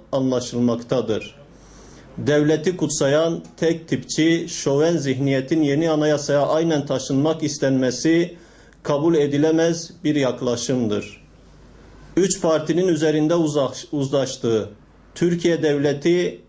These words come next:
ülkesi ve bütünüyle, milletiyle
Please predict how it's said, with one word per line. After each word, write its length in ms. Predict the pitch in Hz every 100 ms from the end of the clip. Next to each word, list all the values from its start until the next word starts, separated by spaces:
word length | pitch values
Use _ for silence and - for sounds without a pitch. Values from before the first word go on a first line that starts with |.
| -
ülkesi 580 | 147 139 147 139 180 170
ve 180 | 147
bütünüyle, 680 | 139 123 147 170 175 147 120 120
milletiyle 760 | 143 143 139 139 175 151 110